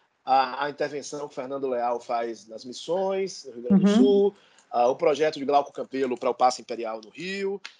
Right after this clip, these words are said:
Speaker 2: Sim.
Speaker 1: E aí se começa a discutir um pouco a intervenção no patrimônio, mas mesmo assim é algo que vai demorar pra, pra arrancar. E no caso da arquitetura moderna, esse é um debate muito recente. Esse é um debate que começa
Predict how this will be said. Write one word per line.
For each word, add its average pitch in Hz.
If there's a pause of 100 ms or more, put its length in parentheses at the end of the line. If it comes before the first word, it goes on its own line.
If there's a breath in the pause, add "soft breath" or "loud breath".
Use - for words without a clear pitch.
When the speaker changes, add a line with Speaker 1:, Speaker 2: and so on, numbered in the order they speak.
(120)
Speaker 2:
Sim. -
Speaker 1:
E -
aí 208
se 208
começa 208
a 175
discutir 175
um 170
pouco 175 (380)
a 160
intervenção 185
no 190
patrimônio, 147
mas 165
mesmo 208
assim 208
é 190
algo 185 (460)
que 202 (320)
vai 160
demorar 185
pra, 175 (560)
pra 160
arrancar. 156
E 220
no 269
caso 156
da 143
arquitetura 160
moderna, 135
esse 196
é -
um 226
debate 220
muito 226
recente. 175
Esse -
é 180
um 180
debate 185
que -
começa 190